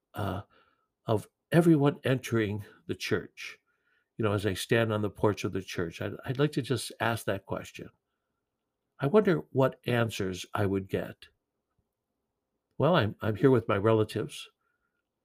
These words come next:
I'm just visiting. I'm looking for a church.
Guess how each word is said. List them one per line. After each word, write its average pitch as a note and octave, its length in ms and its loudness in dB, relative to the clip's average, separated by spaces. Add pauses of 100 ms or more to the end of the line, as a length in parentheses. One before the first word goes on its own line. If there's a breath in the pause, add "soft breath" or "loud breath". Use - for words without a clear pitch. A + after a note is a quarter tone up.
(280)
I'm G#2 160 0
just A2 180 0
visiting. A2+ 680 0 (720)
I'm G#2+ 180 2
looking A#2 300 2
for A2+ 160 2
a G2+ 60 2
church. - 600 -2